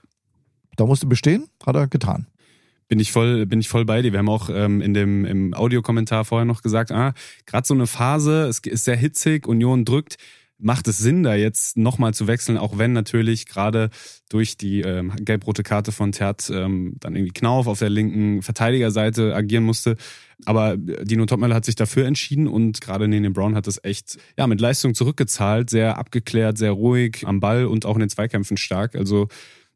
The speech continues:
Speaker 2: das war sehr vielversprechend, da bin ich voll bei dir.
Speaker 1: Ja, war eine interessante Viererkette dann in der Schlussphase mit
Speaker 2: Ja.
Speaker 1: Brown, Amenda, Koch und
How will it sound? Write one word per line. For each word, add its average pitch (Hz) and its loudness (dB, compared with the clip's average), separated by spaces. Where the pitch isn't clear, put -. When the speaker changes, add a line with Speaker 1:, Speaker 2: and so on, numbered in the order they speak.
Speaker 2:
das 104 0
war 107 2
sehr 110 2
vielversprechend, - -6
da 87 -4
bin 98 -2
ich 101 -4
voll 101 0
bei 95 0
dir. 90 -4
Speaker 1:
Ja, 107 2
war 110 -2
eine 107 2
interessante 113 2
Viererkette 101 2
dann 95 2
in 92 2
der 92 2
Schlussphase 98 -2
mit 107 4
Speaker 2:
Ja. - 2
Speaker 1:
Brown, 165 4
Amenda, 151 2
Koch 139 2
und 123 0